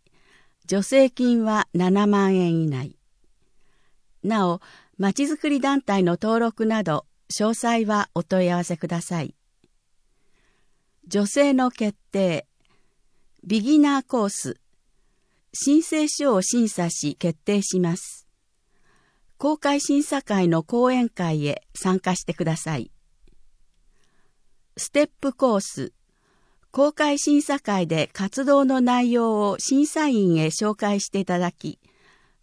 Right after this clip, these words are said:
その後の審査で助成の可否が決定します。公開審査会。日時、六月九日日曜、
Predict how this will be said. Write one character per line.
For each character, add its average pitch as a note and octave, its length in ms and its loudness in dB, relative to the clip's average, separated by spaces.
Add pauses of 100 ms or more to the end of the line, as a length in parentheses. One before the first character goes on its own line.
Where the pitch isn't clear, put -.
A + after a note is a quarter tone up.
そ A#3 120 2
の C#4 160 4
後 C#4 120 2
の C4 140 2
審 C4+ 260 0
査 F3+ 220 -2
で D#3 220 -2 (100)
助 F#3 160 0
成 C#4 260 2
の C4 160 2
可 C#4 140 -4
否 G3+ 140 -2
が D#3+ 140 2
決 - 220 -8
定 E3 220 -2
し - 160 -8
ま C#3 140 -4
す。 - 400 -20 (2000)
公 C#4 220 4
開 B3+ 280 0
審 B3 280 2
査 A3 220 -6
会。 C3 320 -6 (840)
日 G#3+ 340 -2
時、 - 220 -10 (960)
六 G#3 320 -2
月 C#4 300 -2
九 B3 140 -2 (300)
日 A3+ 220 0
日 G3+ 400 -2
曜、 E3+ 380 0